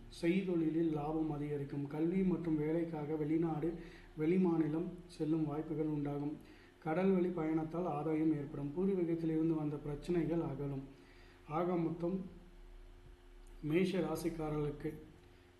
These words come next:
குரு பகவான் அறுபத்தைந்து சதவீதமும், சனி பகவான் முப்பது சதவீதமும், ராகு பகவான் தொண்ணூறு சதவீதமும்,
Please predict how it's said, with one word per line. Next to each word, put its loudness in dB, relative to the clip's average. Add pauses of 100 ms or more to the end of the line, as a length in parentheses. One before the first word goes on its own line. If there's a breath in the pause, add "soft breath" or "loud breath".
(420 loud breath)
குரு 6
பகவான் 2
அறுபத்தைந்து 2
சதவீதமும், 2 (280)
சனி 4 (120)
பகவான் 4
முப்பது -2 (100)
சதவீதமும், -2 (200)
ராகு -2 (100)
பகவான் 0
தொண்ணூறு 4
சதவீதமும், -2